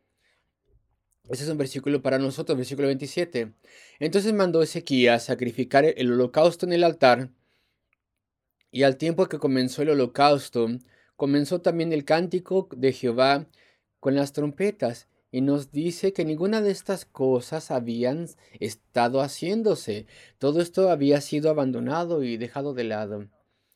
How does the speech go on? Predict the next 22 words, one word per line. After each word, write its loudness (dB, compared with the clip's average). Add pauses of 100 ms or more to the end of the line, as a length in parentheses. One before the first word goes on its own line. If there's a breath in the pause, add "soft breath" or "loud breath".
Estaba 0
cerrada -2
la -4
puerta -4
de -4
la -4
casa -6
de -2
Jehová. -4 (340 soft breath)
¿Y -6
cómo, -4 (160)
eh, -20 (400)
cuál 4
es -2
la 2
aplicación -2
para 0
nosotros? 0 (200 soft breath)
No 0
hay 0
evangelismo. -2 (220)
¿Y -8